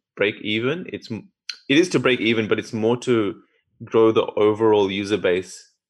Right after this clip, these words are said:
and make sure at these events more and more people turn out, turn out. And I'm sure, like, six months or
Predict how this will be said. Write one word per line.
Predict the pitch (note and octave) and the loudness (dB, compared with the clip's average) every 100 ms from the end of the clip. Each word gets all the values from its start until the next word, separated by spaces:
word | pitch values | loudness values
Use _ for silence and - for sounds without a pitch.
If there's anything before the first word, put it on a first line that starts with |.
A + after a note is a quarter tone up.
| - | -8
and | G#2+ G#2 - | -8 -8 -12
make | - G#2 | -6 -6
sure | - G#2 | -4 -4
at | G#2 | -4
these | A2 G2 | -4 -8
events | G#2+ G2+ F#2+ G#2 | -4 -4 -4 -6
more | G2+ G2+ | -4 -4
and | |
more | G2+ F#2+ | -4 -8
people | - G2+ | -8 -8
turn | - G2 | -6 -4
out, | F#2+ F2 F#2 - - | -4 -4 -6 -8 -6
turn | A#2+ G#2+ | -4 -2
out. | G2 F#2 - | -4 -6 -6
And | F#2+ | -8
I'm | F#2+ | -6
sure, | - G2+ | -4 -4
like, | F#2 | -4
six | - - A2+ | -8 -10 -6
months | G#2 | -6
or | - | -6